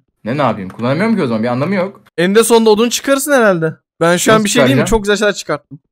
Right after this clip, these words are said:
Speaker 1: Oğlum, bir şey diyeyim mi? Burada niye harbiden odun yok ya? Ortaya nasıl gideceğim? Ben gidemem ki ortaya.
Speaker 2: Blok koyacaksın.
Speaker 1: Var mı sence bloğum?
Speaker 2: Kazma ç-, oy! Bu neymiş? Bu neymiş canlar ya? Bu, bu fenaymış, dur. Bu fenaymış.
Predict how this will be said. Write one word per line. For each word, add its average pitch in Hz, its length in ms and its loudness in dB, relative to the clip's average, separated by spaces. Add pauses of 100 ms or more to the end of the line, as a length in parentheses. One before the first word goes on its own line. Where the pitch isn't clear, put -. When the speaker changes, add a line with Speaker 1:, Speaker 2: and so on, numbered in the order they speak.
(120)
Speaker 1:
Oğlum, 151 240 -2
bir 143 60 -6
şey 160 140 -8
diyeyim 233 200 0
mi? 151 60 -2
Burada 165 140 -2
niye 180 160 0
harbiden 262 240 2
odun 156 180 -2
yok 147 280 -4
ya? 156 400 0
Ortaya 147 360 -2
nasıl 240 160 -4
gideceğim? 143 280 -6
Ben 135 140 -4
gidemem 185 280 0
ki - 80 -4
ortaya. 110 480 -4 (480)
Speaker 2:
Blok 160 200 -6
koyacaksın. 143 380 -8 (180)
Speaker 1:
Var 131 260 0
mı 254 140 -2
sence 135 360 -4
bloğum? 104 340 -8 (500)
Speaker 2:
Kazma 160 380 0
ç-, - 160 -12 (280)
oy! 220 1080 6
Bu 185 80 0
neymiş? 208 640 -2 (240)
Bu 170 320 -6
neymiş 208 540 -2
canlar 180 440 0
ya? 170 580 0 (560)
Bu, 202 260 -10
bu 170 140 -12
fenaymış, 170 760 -4
dur. - 360 -14 (220)
Bu 175 80 -18
fenaymış. 139 840 -12